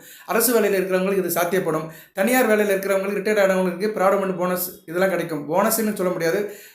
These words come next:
ப்ராவிடென்ட், கிராஜுவிட்டி இதெல்லாம் சொல்றாங்கல்ல, இந்த பெரிய பெரிய ஃபேக்டரியில வேலை பார்த்தவங்களெல்லாம் கிடைக்கும். அந்த வைப்பு தொகை இதெல்லாம் உங்களுக்கு இந்த காலகட்டத்துல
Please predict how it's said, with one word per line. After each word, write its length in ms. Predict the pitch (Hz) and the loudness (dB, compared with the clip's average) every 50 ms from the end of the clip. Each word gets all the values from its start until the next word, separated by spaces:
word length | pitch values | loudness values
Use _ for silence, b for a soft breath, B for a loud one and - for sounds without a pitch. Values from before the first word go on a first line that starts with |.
| B B - 156 | B B -12 -2
ப்ராவிடென்ட், 520 | 175 214 214 214 214 214 208 202 202 - - | 2 4 4 4 4 2 0 0 -2 -4 -2
கிராஜுவிட்டி 440 | 185 180 196 190 190 190 185 185 | 2 4 4 4 4 2 0 0
இதெல்லாம் 300 | 196 185 185 185 196 208 | 2 2 4 4 2 2
சொல்றாங்கல்ல, 640 | 202 220 214 220 226 220 220 220 220 220 190 156 143 151 | 0 0 0 2 2 2 2 2 4 4 4 4 2 0
இந்த 140 | 160 175 | -4 -4
பெரிய 200 | - 185 190 190 | -2 0 0 0
பெரிய 200 | 185 185 185 180 | 0 0 0 0
ஃபேக்டரியில 400 | 180 185 190 190 185 196 190 185 | 0 0 0 0 0 0 2 2
வேலை 160 | 170 175 175 170 | 2 2 0 -2
பார்த்தவங்களெல்லாம் 600 | 165 160 165 160 160 165 165 170 180 196 220 214 B B B B B B B B | -2 -2 -2 -4 -4 -4 -2 0 0 0 -2 -2 B B B B B B B B
கிடைக்கும். 520 | - 165 190 208 208 180 139 - - - | -2 0 0 0 0 -2 -4 -6 -8 -10
அந்த 160 | - 160 160 170 | -8 -4 -2 0
வைப்பு 280 | 190 196 196 208 190 | 0 2 2 0 0
தொகை 300 | - 185 175 180 180 175 | 0 0 2 4 4 4
இதெல்லாம் 300 | 175 170 170 170 180 190 | 2 2 0 0 0 0
உங்களுக்கு 560 | 190 165 165 160 156 190 233 277 262 B B B B B _ | 0 0 -4 -4 -2 0 0 0 -2 B B B B B _
இந்த 140 | 160 160 | -6 -2
காலகட்டத்துல 840 | 160 160 180 196 190 180 170 156 - 170 190 226 247 233 B B B | 0 2 2 2 2 0 -2 -2 0 0 0 0 0 -2 B B B